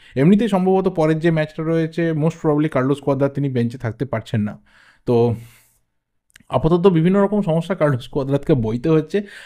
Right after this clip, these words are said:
আগামী সিজনে যেটা মেন দরকার, এটা আমি অ্যাড করতে চাই এই পার্টটাতে, মেন যেটা দরকার যে ইস্টবেঙ্গলের টিম বিল্ডিংটা ভালো হওয়া দরকার। বিরিয়ানি রান্না করতে গেলে বিরিয়ানি মশলা দরকার,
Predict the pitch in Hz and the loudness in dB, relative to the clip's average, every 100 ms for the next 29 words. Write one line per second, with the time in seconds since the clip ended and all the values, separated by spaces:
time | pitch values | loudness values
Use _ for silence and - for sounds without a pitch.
0 | - 113 151 220 214 214 226 220 220 170 | -6 0 4 4 4 2 2 2 2 2
1 | 170 208 151 - 113 - _ _ - 139 | 2 2 2 0 -4 -6 _ _ -4 0
2 | 165 165 131 151 - 135 139 117 - - | 2 2 0 0 0 0 0 -2 -10 -8
3 | 127 131 113 - 104 - - _ - - | -4 -4 -4 -8 -10 -12 -16 _ -20 -20
4 | _ 120 208 220 190 170 127 - 113 - | _ 2 4 6 4 4 0 -2 -10 -12
5 | _ _ - 165 170 208 240 233 226 233 | _ _ 0 0 2 0 2 2 4 4
6 | 220 208 208 151 123 113 110 113 - 120 | 4 4 2 2 2 0 -2 -4 -10 -16
7 | _ _ _ _ _ _ - 117 139 180 | _ _ _ _ _ _ -8 -2 2 4
8 | 196 190 190 190 196 196 214 214 165 156 | 4 4 0 0 0 2 2 2 2 0
9 | 156 139 117 120 117 - 117 | 0 -2 -2 -4 -6 -8 -12